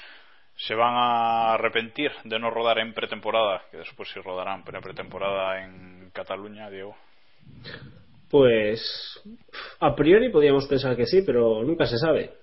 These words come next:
Speaker 2: Quizás no sea la temporada más ideal para correr este riesgo, con todos los cambios que hay el año que viene, pero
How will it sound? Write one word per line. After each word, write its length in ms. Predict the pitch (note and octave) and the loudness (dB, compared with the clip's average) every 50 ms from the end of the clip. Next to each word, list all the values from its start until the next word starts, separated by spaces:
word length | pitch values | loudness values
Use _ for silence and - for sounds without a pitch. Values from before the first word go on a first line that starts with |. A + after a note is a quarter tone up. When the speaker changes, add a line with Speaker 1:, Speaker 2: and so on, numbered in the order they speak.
| - - - - | -20 -20 -20 0
Speaker 2:
Quizás 320 | - D#3 C3+ D3 F3 F3 F3+ | 2 2 6 6 6 8 8
no 80 | F3+ | 6
sea 140 | D#3+ - F3 | 6 6 4
la 120 | D#3 D#3 D3 | 4 6 6
temporada 380 | D#3 D3+ D3 D3 D3 D3 D3 | 6 6 6 4 4 4 4
más 160 | D3 C#3+ C#3 - - - - - - | 2 2 0 -2 -4 -4 -6 -2 0
ideal 420 | D3 B2+ B2+ F3 F3+ E3 D#3+ - | 2 4 6 6 6 6 4 6
para 500 | - C3 B2 A#2+ A#2+ A#2+ A#2 A2+ A2+ A2+ - - - - - - | 6 6 6 6 6 4 4 2 0 -4 -8 -14 -16 -18 -12 0
correr 260 | - D3 C3 B2+ C3+ | 4 4 4 6 4
este 240 | C#3 C3 - - C3+ | 2 2 4 4 6
riesgo, 420 | C3+ D3+ E3 F3 E3+ E3+ G3 G3 | 8 8 8 8 6 4 0 0
con 160 | - A#2+ A2+ A2+ | 2 -2 0 2
todos 220 | A#2 A#2 A#2+ A#2 | 6 6 6 6
los 140 | A#2+ A#2 - | 4 2 4
cambios 320 | - A#2+ B2 A#2+ A#2 A#2 | 4 6 6 6 4 4
que 80 | - A#2+ | 4 4
hay 60 | A#2+ | 4
el 80 | A#2+ A#2+ | 6 6
año 180 | A#2+ B2 B2 | 4 4 4
que 100 | B2 B2 | 4 4
viene, 280 | A#2+ B2+ C3+ D3 E3+ F3 | 6 6 6 6 4 4
pero 500 | - A#2+ G#2 F#2+ F#2+ - - - - | 4 4 4 4 4 2 0 -2 -6